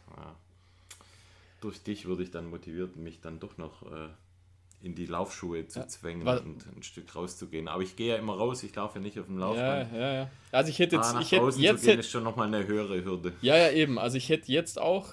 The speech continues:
Speaker 2: rausgehen können, aber dann wäre ich bestimmt jetzt, ich bin jetzt neun, neun Kilometer noch gelaufen kurz davor. Aber dann wäre ich wahrscheinlich keine neun gelaufen. Dann wäre ich wahrscheinlich auch nur fünf oder sechs gelaufen. Einfach weil halt, weil die Zeit so knapp war. H-, hätte es mir wahrscheinlich auch nicht gereicht. So war's halt
Speaker 1: Ja.
Speaker 2: super. Ich war,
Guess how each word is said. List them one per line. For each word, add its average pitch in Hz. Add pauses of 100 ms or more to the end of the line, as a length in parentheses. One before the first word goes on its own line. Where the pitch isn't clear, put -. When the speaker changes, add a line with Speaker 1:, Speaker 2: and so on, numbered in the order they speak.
(140)
Speaker 2:
rausgehen 180
können, 185
aber 139
dann 135
wäre 139
ich 131
bestimmt 135
jetzt, 120
ich 135
bin 151
jetzt 139
neun, 143
neun 180
Kilometer 175
noch 156
gelaufen 151
kurz -
davor. 131 (360)
Aber 113
dann 131
wäre 147
ich 143
wahrscheinlich 143
keine 139
neun 131
gelaufen. 101
Dann 101
wäre 107
ich 110
wahrscheinlich 117
auch 117
nur 113
fünf 123
oder 117
sechs 110
gelaufen. 104 (560)
Einfach 117
weil 113
halt, 110 (380)
weil 110
die 107
Zeit 117
so 120
knapp 107
war. 101 (1000)
H-, 123
hätte 120
es -
mir 120
wahrscheinlich 113
auch 113
nicht 110
gereicht. 98
So 120
war's 120
halt 113
Speaker 1:
Ja. 90
Speaker 2:
super. 110
Ich -
war, 107